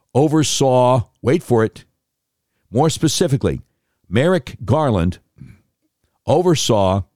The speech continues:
the Oklahoma City bombing prosecutions, which are riddled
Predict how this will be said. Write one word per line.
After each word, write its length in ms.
the 220
Oklahoma 1080
City 500
bombing 580
prosecutions, 880
which 200
are 160
riddled 460